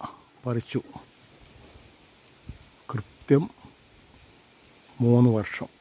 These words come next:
മൂവാണ്ടൻ, വെളുത്ത മൂവാണ്ടൻ, ഒട്ടല്ല, കൃത്യമായി ആ കാണുന്ന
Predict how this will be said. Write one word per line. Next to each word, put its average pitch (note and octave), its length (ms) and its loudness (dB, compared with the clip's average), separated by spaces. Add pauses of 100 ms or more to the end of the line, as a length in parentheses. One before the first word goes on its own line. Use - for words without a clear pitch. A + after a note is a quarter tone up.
മൂവാണ്ടൻ, G#2+ 480 0 (640)
വെളുത്ത A#2+ 260 0 (100)
മൂവാണ്ടൻ, F2 340 -4 (2000)
ഒട്ടല്ല, A#2 400 2 (320)
കൃത്യമായി A#2+ 520 0 (1200)
ആ - 20 -6 (100)
കാണുന്ന G#2+ 360 0